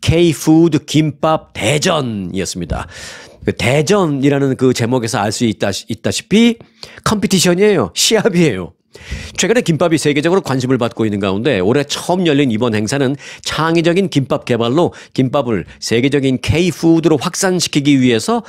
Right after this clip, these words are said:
경기도가 마련한 행사입니다. 밥맛 좋은 경기미로 만드는 세계인의 김밥이라는 주제로 경기도가 주최하고 그 경기도의 그 문화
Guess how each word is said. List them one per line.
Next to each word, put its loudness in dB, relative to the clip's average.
경기도가 0
마련한 0
행사입니다. -4
밥맛 0
좋은 2
경기미로 2
만드는 -2
세계인의 0
김밥이라는 0
주제로 -2
경기도가 2
주최하고 0
그 -4
경기도의 2
그 0
문화 2